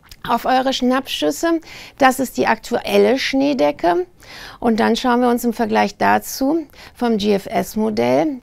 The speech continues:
die Temperaturen in tausendfünfhundert Meter vom kommenden Dienstag an.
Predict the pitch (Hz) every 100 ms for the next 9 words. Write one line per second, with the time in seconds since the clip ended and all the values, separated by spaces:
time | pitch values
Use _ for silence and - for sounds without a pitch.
0 | _ 226 214 202 208 - 226 214 208 -
1 | - 214 214 269 233 202 208 214 240 220
2 | 226 202 190 190 202 254 - 233 214 226
3 | 220 240 262 294 - 220 190 175 170